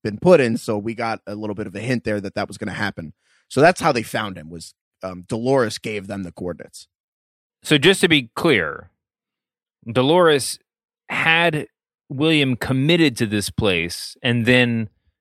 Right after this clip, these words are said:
Speaker 2: separately arranged for Stubbs and Bernard to go break him out of this place.
Speaker 1: Precisely.
Speaker 2: So there's,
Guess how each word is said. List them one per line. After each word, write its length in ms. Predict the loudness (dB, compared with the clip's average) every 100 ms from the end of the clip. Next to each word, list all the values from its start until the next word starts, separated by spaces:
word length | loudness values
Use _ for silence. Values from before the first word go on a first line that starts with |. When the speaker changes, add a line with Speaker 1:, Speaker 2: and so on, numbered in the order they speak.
| _ _ -12
Speaker 2:
separately 640 | -2 0 2 0 0 2
arranged 680 | 4 4 4 4 2 -2 -4
for 140 | -4 -2
Stubbs 340 | 0 0 2
and 100 | 0
Bernard 540 | 2 2 4 2 0 -4
to 60 | 0
go 160 | 0
break 300 | 2 2 2
him 100 | 0
out 180 | 0 0
of 120 | -4
this 140 | -10 -14
place. 540 | -12 -12 -14 -18 -20 _ -10
Speaker 1:
Precisely. 720 | -6 -4 -2 -4 -6 -10 -14 _ _ _ _ _
Speaker 2:
So 200 | 0 2
there's, 220 | 2 0